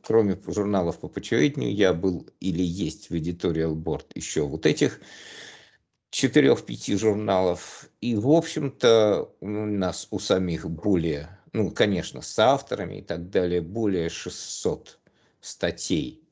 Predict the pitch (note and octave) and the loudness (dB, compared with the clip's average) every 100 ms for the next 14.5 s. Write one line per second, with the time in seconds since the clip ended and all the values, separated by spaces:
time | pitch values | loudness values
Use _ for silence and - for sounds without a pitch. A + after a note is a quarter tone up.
0 | - F2+ F#2+ E2 C2+ - _ D#2 D#2+ D2 | -14 -4 0 0 -2 -12 _ -10 -6 -6
1 | - - - D#3+ F#3 E3 - - - - | -8 -4 2 4 4 -2 -8 -18 -20 -20
2 | _ C#3+ D3 D3+ D3 - - - - - | _ 2 4 4 0 -6 -20 -20 -14 -6
3 | A2+ A#2+ F2 F#2+ - F#2+ F2+ F2 D#2+ A2 | -4 -4 -4 -2 2 2 2 -2 -4 0
4 | C3 - - F2 F#2 F2 - - - G#2 | 0 -2 -2 2 4 2 -2 -4 -2 -2
5 | F#2 E2 D#2+ F#2 G2+ - D#2+ - F#2+ G2+ | -2 -4 0 0 0 -2 -8 -4 -4 -6
6 | - E2+ D#2+ D#2+ F2+ C#2+ D2 D2+ D#2 D2 | -8 -6 -4 0 0 0 -2 -2 -2 -4
7 | - D#2+ D#2+ D#2 - - - D2+ - - | 0 2 2 0 -10 -16 -6 -6 -4 -2
8 | F2 F2 - _ D#2+ D#2+ E2+ E2+ D#2+ _ | 0 -2 -8 _ -14 -4 0 0 -2 _
9 | - E2+ E2 F2 F#2 - D#2+ C#2+ D2+ D2+ | 0 0 0 -2 -4 -4 -6 -6 -6 -6
10 | C#2 D#2 D2+ B1+ G#1 - - _ _ - | -8 -6 -6 -6 -10 -12 -16 _ _ -20
11 | - - - E2+ C3 F3 D#3 C3 A2+ F2 | -20 -20 -18 2 6 8 8 6 6 4
12 | G2+ _ G2+ F#2 - E2+ - G2 G2 E2+ | -2 _ -2 -2 -4 -6 0 0 0 -2
13 | D#2 D#2+ - D#2 - - - F#3+ F#3 D#3+ | -8 -6 -4 -4 -6 -8 -2 2 4 2
14 | - - - G#2+ F#2+ | -2 -10 -2 2 2